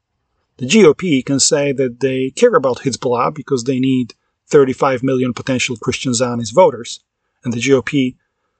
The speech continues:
will try to stem fentanyl by focusing on coyotes. But they are also, since at least twenty sixteen, too deeply infiltrated by Russian propaganda to care about Ukraine. And this is happening at a dangerous juncture in this war.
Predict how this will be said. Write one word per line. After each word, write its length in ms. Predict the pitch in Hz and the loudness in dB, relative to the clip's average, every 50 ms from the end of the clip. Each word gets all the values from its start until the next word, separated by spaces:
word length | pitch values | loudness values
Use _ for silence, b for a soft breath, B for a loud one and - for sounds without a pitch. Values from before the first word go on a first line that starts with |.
| _ _ | _ _
will 260 | 151 151 165 175 170 156 | 2 4 4 6 4 2
try 400 | - - 226 226 208 190 180 160 | 0 -2 0 2 2 2 2 0
to 120 | - 156 | -2 -2
stem 280 | - - - - 139 131 | -4 0 0 0 0 2
fentanyl 560 | - - 147 139 - 143 135 131 131 131 123 | 2 2 0 0 0 -2 -2 -2 0 -2 0
by 220 | 117 135 127 127 127 | 0 0 -2 -2 -4
focusing 520 | - - 135 127 - - - 131 120 120 | -2 -2 -4 -2 -2 -4 -4 -4 -4 -6
on 100 | 120 120 | -6 -8
coyotes. 560 | - - 143 156 160 143 - 170 - - - _ _ _ _ _ _ _ _ _ _ _ _ _ _ _ _ _ _ _ | -4 0 4 4 4 4 4 -4 -12 -18 -18 _ _ _ _ _ _ _ _ _ _ _ _ _ _ _ _ _ _ _
But 280 | 147 139 123 117 - | 0 0 0 0 0
they 160 | 156 147 139 | 2 4 4
are 260 | 139 151 170 98 95 - | 4 4 4 2 2 0
also, 560 | - 151 131 131 131 - - 135 131 156 226 | -2 -4 -4 -2 -2 -2 -2 -2 -2 -2 0
since 420 | - - - 139 139 135 123 - | -2 -2 -2 -2 -2 -4 -4 -6
at 140 | 139 - - | -6 -6 -4
least 320 | 143 135 127 - - - | -4 -2 -2 -2 -4 -6
twenty 240 | - - 143 135 143 | -4 -2 0 0 0
sixteen, 580 | 135 - 139 - - - - 156 151 165 190 175 | 0 -2 -2 -4 -4 -4 -2 -2 -2 -2 -2 -2
too 320 | - - 190 190 196 202 | -2 -2 0 2 2 2
deeply 380 | 160 170 160 160 - - 170 165 | 2 0 -4 -4 -4 -2 -2 0
infiltrated 640 | 160 143 - 156 139 - - 151 139 131 139 127 120 | -2 0 0 -2 -2 0 0 0 2 2 0 0 0
by 80 | 131 | 0
Russian 380 | 127 120 131 131 120 - 131 120 | 0 2 2 2 2 0 -4 -4
propaganda 560 | - 131 120 120 117 151 165 160 123 117 117 | -4 -4 -4 -4 -2 -2 -2 -2 -2 -4 -8
to 100 | - - - - | -10 -14 -8 -4
care 120 | 139 127 | -2 -2
about 220 | 123 120 123 117 | -2 -2 -6 -6
Ukraine. 440 | 117 113 - - 175 160 131 - 165 - _ _ _ _ _ _ _ _ _ _ _ _ _ - | -8 -10 -2 0 2 2 2 -2 -8 -16 _ _ _ _ _ _ _ _ _ _ _ _ _ -6
And 100 | 127 120 | -4 -4
this 80 | 113 | -2
is 120 | 113 117 - | -2 -4 -4
happening 460 | - - 131 127 160 175 185 190 - - | -2 -4 -2 -2 0 -2 -2 -2 -4 -6
at 80 | 127 120 | -8 -8
a 60 | 113 | -8
dangerous 560 | 104 - 127 123 135 147 151 165 180 165 135 | -8 -6 -4 -2 0 0 0 0 -2 -2 -2
juncture 560 | 123 - 143 127 117 - - 139 131 131 156 226 | -4 -4 -4 -4 -4 -4 -2 0 0 0 -2 -4
in 200 | 208 139 120 117 | -6 -4 -4 0
this 240 | 113 147 156 - - | 0 0 0 0 -2
war. 280 | 82 80 - - - | -4 -8 -8 -10 -14